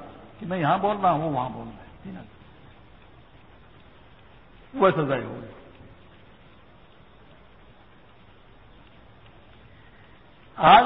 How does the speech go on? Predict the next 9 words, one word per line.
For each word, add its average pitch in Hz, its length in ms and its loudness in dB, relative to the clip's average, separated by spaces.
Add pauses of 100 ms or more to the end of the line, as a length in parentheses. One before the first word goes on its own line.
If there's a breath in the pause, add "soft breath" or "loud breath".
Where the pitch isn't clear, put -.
کا 226 120 8
معاشرہ 151 840 2 (640)
دینی 185 640 -6 (140)
علمی 247 360 0
لحاظ 143 360 4 (140)
سے 139 180 -2 (1120)
اتنا 226 360 4
کمزور 156 520 -2
ہے 147 240 -4